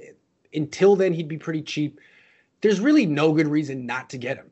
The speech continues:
He's such a playmaker. He's so much better than pretty much every other strong safety in the league. And I think he would make the Niners the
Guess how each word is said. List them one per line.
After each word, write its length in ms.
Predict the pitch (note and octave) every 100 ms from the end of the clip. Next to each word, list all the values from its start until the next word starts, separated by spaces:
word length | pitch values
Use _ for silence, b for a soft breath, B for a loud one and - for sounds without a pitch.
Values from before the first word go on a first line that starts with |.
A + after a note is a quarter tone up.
| _
He's 240 | - E3+ D3+
such 340 | - A#3+ A3+
a 40 |
playmaker. 680 | A3 D3+ C#3 C3 C3 B2 B2
He's 200 | B2 C#3
so 240 | - G#3 G3
much 220 | F#3+ C#3+
better 280 | D3+ D3+ C#3+
than 140 | C3
pretty 240 | B2+ G3+
much 200 | F3+ B2 -
every 300 | C#3 C#3+ C3
other 140 | B2+
strong 280 | B2+ C#3 B2+
safety 420 | B2+ B2+ B2 B2
in 80 | B2
the 60 |
league. 420 | A#2 C3 C3 B2+ B B B
And 120 | - E3
I 40 |
think 180 | D#3+ F#3+
he 60 |
would 140 | G3 E3+
make 180 | E3 D#3+
the 60 |
Niners 380 | C#3+ C#3+ C#3+ C3
the 480 | A#2 C3 B2+ B2